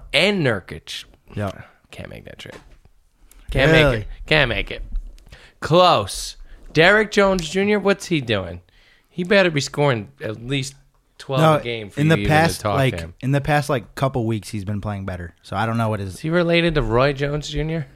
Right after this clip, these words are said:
Speaker 2: Yeah, because they have Junior, they're related.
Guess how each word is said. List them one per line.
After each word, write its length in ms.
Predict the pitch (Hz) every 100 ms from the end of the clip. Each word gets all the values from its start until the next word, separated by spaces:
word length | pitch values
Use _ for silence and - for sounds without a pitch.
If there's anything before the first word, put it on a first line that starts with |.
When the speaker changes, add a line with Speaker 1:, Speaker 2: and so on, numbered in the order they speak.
| _ _ _ - - - - _ -
Speaker 2:
Yeah, 280 | 110 101 - - -
because 260 | - 123
they 120 | 120 123
have 180 | 113
Junior, 420 | 92 104 123 107 92
they're 120 | 95
related. 420 | 95 95 95 90